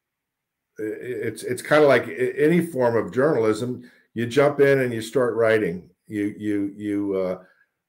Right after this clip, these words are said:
y-, y-, you use your curious mind to ask questions, and you, uh, and then you follow through, you know, and, and if you, and if you get stuck, you press on. Um,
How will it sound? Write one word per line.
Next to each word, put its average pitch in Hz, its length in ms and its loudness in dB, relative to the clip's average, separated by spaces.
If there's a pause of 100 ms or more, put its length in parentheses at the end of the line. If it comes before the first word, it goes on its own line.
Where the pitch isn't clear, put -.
(120)
y-, 107 140 -8 (100)
y-, - 120 -20 (120)
you 104 360 -4
use 135 340 2
your 127 140 2
curious 135 480 4
mind 120 500 0
to 113 160 -6
ask 117 320 0
questions, 139 680 -4 (100)
and 107 500 -2 (460)
you, 107 460 0
uh, 104 420 0
and 113 120 -4
then 113 140 -2
you 113 100 -4
follow 117 340 4
through, 135 500 2 (320)
you 98 100 -12
know, 101 340 -4
and, 101 220 -12 (100)
and 104 140 -4
if 101 160 -4
you, 95 160 -10 (100)
and 101 80 -6
if 104 140 -6
you 104 60 -4
get 101 180 -2
stuck, - 420 -6
you 107 100 -14
press 117 340 -4
on. 131 320 -2 (640)
Um, 101 480 -2